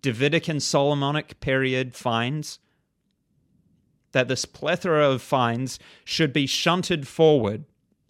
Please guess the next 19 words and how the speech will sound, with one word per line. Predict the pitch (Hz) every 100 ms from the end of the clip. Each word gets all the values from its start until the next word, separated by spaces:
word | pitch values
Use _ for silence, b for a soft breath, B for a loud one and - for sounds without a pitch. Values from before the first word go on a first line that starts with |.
| -
about | 113 131 143 - _ _
a | 135
hundred, | 143 143 151 151
a | 120
hundred | 143 139
and | 143
fifty | - 165 -
years | 143 127 120 123 - b b b b b b _
to | -
the | 156
time | - 151 147
of | 143 -
King | - 143 143
Omri, | 135 143 131 101 90 - _ _ _ _ _ _ _ _ _ _ _
that | - 131 131
these | 143 160 147
were | 156
the | 135 135
result | 135 120 135 131 135